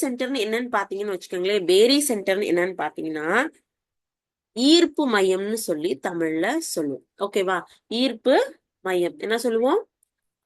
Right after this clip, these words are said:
ஈர்ப்பு மையம். ஓகேவா? இப்போ இந்த பேலன்ஸ் பாயிண்ட் என்ன பண்ணா, overall பாடியோட ஆக்ஷன்ஸோட பேலன்ஸ், center of mass எங்கன்னா இங்க நேவலுக்கு பக்கத்துல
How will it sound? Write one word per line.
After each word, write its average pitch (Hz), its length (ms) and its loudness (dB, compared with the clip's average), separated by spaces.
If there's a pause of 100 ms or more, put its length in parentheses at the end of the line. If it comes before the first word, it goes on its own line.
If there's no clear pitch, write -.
(200)
ஈர்ப்பு - 720 0 (1700)
மையம். 170 500 -4 (920)
ஓகேவா? 180 380 0 (600)
இப்போ 190 220 2 (200)
இந்த 214 140 -2 (100)
பேலன்ஸ் 311 360 2
பாயிண்ட் 233 260 -4
என்ன 208 140 -8
பண்ணா, 190 180 -4 (280)
overall 220 440 4 (140)
பாடியோட 180 540 -2 (680)
ஆக்ஷன்ஸோட 233 560 -6 (220)
பேலன்ஸ், 196 400 0 (120)
center 220 360 -4
of 240 40 -8 (140)
mass 202 220 -2 (160)
எங்கன்னா 196 400 0 (180)
இங்க 214 160 -2 (160)
நேவலுக்கு 247 480 0 (160)
பக்கத்துல 190 380 -4